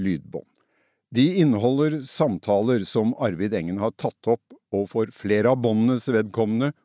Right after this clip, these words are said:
også spilt av for ulike journalister opp gjennom årene. Da boken ble utgitt i trykt form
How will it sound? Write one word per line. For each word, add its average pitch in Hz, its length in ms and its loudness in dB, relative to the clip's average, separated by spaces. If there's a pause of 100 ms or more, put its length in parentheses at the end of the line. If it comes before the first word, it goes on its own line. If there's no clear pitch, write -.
også - 240 -6
spilt - 560 -2
av 120 220 0
for 113 100 -2
ulike 90 400 -4
journalister 101 680 -4 (100)
opp - 160 -14
gjennom 82 320 -6
årene. - 300 -10 (760)
Da 127 80 2
boken 135 560 2
ble 131 140 0 (180)
utgitt 127 400 -4
i 123 80 -2
trykt - 480 -8
form 104 400 -2